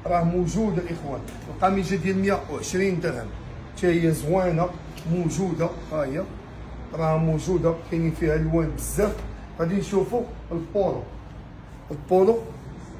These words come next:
لي طاي من الاس حتى الدوبل اكس ال، الثمن ديالو مية درهم. كاين بولو بزاف الدراري. بالنسبه للسلعه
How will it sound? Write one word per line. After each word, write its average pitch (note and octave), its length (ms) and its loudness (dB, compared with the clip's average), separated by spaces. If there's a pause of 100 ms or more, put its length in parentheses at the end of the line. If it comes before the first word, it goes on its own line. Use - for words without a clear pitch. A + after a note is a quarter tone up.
(160)
لي F#3+ 100 8
طاي F#3+ 280 6
من F3+ 100 2
الاس F3+ 500 -2
حتى - 220 -6
الدوبل F3+ 380 0
اكس - 300 -2
ال، G#3+ 160 6 (960)
الثمن F#3+ 340 8
ديالو G3 240 10
مية G3+ 180 6
درهم. D3+ 400 0 (580)
كاين F#3+ 200 2 (120)
بولو F3 260 2
بزاف F3 440 0 (960)
الدراري. F3+ 380 6
بالنسبه F3 440 4
للسلعه F3+ 580 2